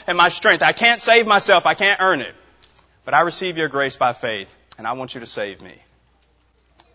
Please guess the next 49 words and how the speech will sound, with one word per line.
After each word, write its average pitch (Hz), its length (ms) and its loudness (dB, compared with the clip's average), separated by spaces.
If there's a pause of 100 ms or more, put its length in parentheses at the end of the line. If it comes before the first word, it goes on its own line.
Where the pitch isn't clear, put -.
(120)
Maybe 202 220 -4
you've 170 120 -4
already 151 300 0
done 123 280 -6
that, 95 260 -12 (440)
and 131 160 -10
you 190 200 -6
realize 139 520 6
that 156 140 0
the 143 60 -2
first 233 340 2
command 175 320 4
means 180 220 -2
a 170 40 0
lot 196 240 6
to 220 120 -2
you, 165 100 -2
but 175 160 0
the 170 80 -6
second 185 480 4 (440)
hasn't 170 320 0
meant 160 100 -6
as 151 100 -10
much 147 220 -6
as 131 140 -10
it 127 100 -8
should. 117 380 -8
Jesus 156 420 -6
says 131 400 -2 (400)
both 196 300 2
columns 123 680 0
on 165 260 -4
your 151 140 -2
eternal 185 420 -6
report 170 440 -2
card 107 340 -2 (320)
will 139 120 -6
read 165 220 -4
the 143 60 -12
same 175 420 -4
thing 135 280 -6
as 113 120 -10
it 131 80 -6
relates 120 380 -10
to 120 60 -12
this, 123 240 -6
because 131 340 -8
these 190 260 -6
commands 170 540 0